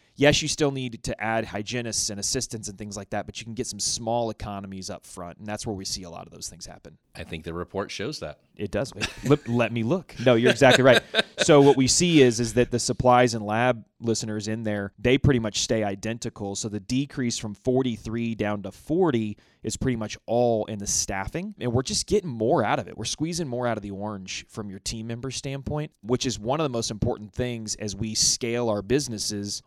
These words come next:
Speaker 1: on if we don't just keep adding staff to add staff. If we can get more out of them,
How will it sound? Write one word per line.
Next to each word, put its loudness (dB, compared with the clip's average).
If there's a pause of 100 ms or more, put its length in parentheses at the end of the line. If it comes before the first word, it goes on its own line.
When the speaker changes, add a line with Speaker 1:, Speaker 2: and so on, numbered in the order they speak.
Speaker 1:
on -4 (140)
if -6
we -6
don't 2
just -4
keep -6
adding -6
staff -4
to -8
add -8
staff. -4
If -12
we 0
can -8
get -2
more -8
out -2
of -8
them, -8